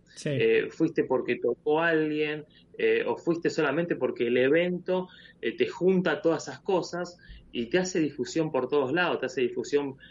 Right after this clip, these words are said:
Speaker 2: eh, por la radio, la vía pública. Entonces te trae otro público y eso es importante para que esto siga creciendo, porque si no siempre trabajamos con la misma gente, siempre estamos los mismos que nos gusta, eh, sentirle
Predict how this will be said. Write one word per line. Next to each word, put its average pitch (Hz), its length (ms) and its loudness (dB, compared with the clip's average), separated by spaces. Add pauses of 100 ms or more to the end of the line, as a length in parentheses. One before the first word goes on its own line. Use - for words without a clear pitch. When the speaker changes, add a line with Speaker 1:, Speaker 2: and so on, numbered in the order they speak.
(120)
Speaker 2:
eh, 110 160 2
por 110 240 -2
la 113 120 0
radio, 123 460 0
la 113 120 -4
vía 120 220 -4
pública. 123 800 0 (240)
Entonces 147 280 -2
te 139 120 2
trae 170 280 2
otro 139 260 0
público 113 440 0
y 131 80 0
eso 160 180 -4
es - 140 -10
importante 151 800 -2 (280)
para 113 300 0
que 143 120 2
esto 160 200 -2
siga 131 380 -2
creciendo, 110 680 -6 (240)
porque 113 200 -4
si 127 160 -2
no 156 100 0
siempre 170 440 0
trabajamos 143 500 -2
con 147 120 0
la 143 80 2
misma 156 220 -2
gente, 190 600 -4 (360)
siempre 151 300 0
estamos 147 340 -2
los 127 180 -4
mismos 147 460 -4
que 139 120 0
nos 120 120 -4
gusta, 156 500 0 (300)
eh, 113 420 2
sentirle 131 960 0